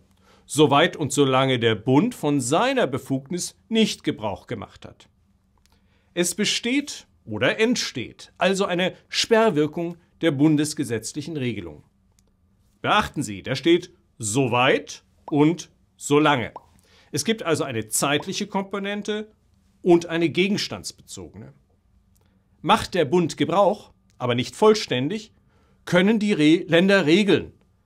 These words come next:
was noch verbleibt. Das ist die soweit Komponente.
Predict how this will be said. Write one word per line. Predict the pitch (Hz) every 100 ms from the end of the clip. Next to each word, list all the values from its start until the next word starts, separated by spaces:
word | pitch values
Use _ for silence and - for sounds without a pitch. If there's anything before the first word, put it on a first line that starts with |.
| _
was | 135 123 -
noch | 101
verbleibt. | - 120 113 90 - - - _ _
Das | 123 117
ist | 160 -
die | 160 156 147 _ _ _ _ _ _
soweit | - 139 311 110 - -
Komponente. | - 110 107 98 - -